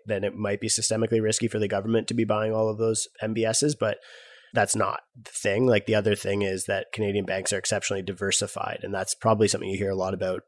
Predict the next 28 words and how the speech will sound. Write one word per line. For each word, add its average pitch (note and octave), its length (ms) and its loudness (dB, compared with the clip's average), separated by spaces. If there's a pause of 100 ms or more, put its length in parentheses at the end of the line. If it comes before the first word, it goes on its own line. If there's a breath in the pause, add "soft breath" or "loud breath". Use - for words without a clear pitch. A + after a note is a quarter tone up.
(120)
on F#2+ 380 -4
T A2 120 0
C G2 220 0
I F#2+ 320 0
when F#2 140 -6
those F#2+ 180 -4
guys G2 160 -4
talk F#2+ 220 -4
about G2 200 -6
why G2 220 0
those B2 340 10
are A2+ 80 6
good G2 220 2
businesses G2 480 -2
to - 120 -6
purchase. A2 580 -2 (200)
We A#2+ 120 8
have D#3 140 10 (200)
a C3 100 10
oligopolistic A#2 800 8
banking G2+ 380 0
system. - 380 -8
It's - 140 -4
not A2 160 6
like G#2+ 140 2
the G#2+ 80 -2
States - 380 2
where - 260 -4